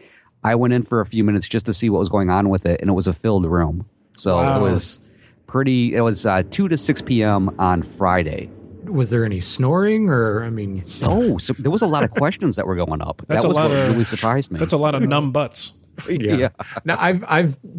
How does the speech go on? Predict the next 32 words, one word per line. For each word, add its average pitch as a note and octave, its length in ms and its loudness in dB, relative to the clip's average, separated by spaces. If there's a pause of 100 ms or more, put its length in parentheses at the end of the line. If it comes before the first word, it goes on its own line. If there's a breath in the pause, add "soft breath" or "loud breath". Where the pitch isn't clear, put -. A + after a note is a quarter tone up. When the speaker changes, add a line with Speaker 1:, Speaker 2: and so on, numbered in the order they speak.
Speaker 3:
been C#3 400 0
fortunate C#3+ 600 -2
to, A#2 140 -2
Don C3 540 0
Williams A#2+ 300 0
has G#2+ 120 -6
come A#2+ 220 0
to, G2+ 260 -4
I D#3 260 -10
mean, A2 140 -4
he's B2+ 140 4
a C3 60 4
member B2 280 4
of G2 220 -4
the A2+ 100 -2
local G#2+ 340 0
sapfm A#2 440 -2
chapter G#2 360 -2
here, G2 180 -2
so A2+ 140 0
he C3+ 200 2 (240)
ends B2+ 260 2
up A#2 280 -2
kind A2+ 240 0
of F2+ 200 -8 (180)
speaking A2+ 540 -2
at G#2 80 -4
just A2+ 200 0
about C3 160 4
every A#2+ 260 2
<laughs> - 140 -4
chapter, D3 560 0